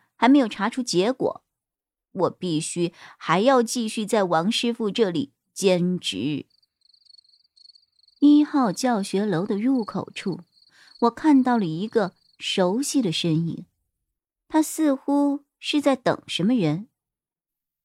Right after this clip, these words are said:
这个人是胡硕，他竟然没有去食堂，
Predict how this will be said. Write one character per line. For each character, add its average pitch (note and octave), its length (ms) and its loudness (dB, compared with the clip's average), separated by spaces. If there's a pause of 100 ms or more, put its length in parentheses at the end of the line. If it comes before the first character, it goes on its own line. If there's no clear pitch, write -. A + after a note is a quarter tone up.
(160)
这 A3+ 240 4
个 E3 120 -4
人 D3+ 440 -2 (180)
是 - 260 -2
胡 D#3 360 0
硕， A3 420 -4 (960)
他 D#4+ 140 2
竟 D#4 220 4
然 C4+ 120 6
没 A#3+ 140 4
有 D4 140 6
去 A3 200 -4
食 F#3+ 220 -2
堂， F3 380 -2